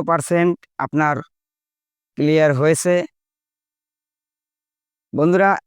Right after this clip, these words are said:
এখানে আপনারা এই অপশনগুলোতে নিচের দিকে আরও অপশন আছে, এই অপশনগুলোতে গিয়ে আপনারা দেখতে পারবেন আপনাদের চ্যানেলের কত পার্সেন্ট কমপ্লিট হয়েছে।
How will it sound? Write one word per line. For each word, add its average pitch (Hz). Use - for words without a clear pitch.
এখানে 180
আপনারা 156
এই 175
অপশনগুলোতে 170
নিচের 160
দিকে 156
আরও 123
অপশন 160
আছে, 151
এই 135
অপশনগুলোতে 156
গিয়ে 143
আপনারা 139
দেখতে 131
পারবেন 151
আপনাদের 143
চ্যানেলের 131
কত 131
পার্সেন্ট 139
কমপ্লিট 127
হয়েছে। 139